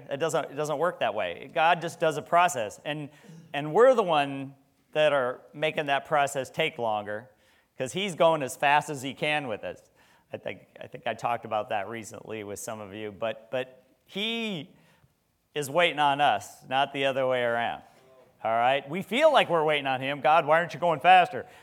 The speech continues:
Well, he's going as fast as he can. Second Corinthians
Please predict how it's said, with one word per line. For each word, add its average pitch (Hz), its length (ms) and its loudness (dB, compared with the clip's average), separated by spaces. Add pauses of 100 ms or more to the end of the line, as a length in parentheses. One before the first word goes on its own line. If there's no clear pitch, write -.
(120)
Well, 147 120 0
he's 165 160 -2
going 185 260 6
as 147 140 -2
fast 165 340 6
as 123 100 -8
he 131 120 -6
can. 120 400 -2 (580)
Second 254 600 6 (140)
Corinthians 127 880 0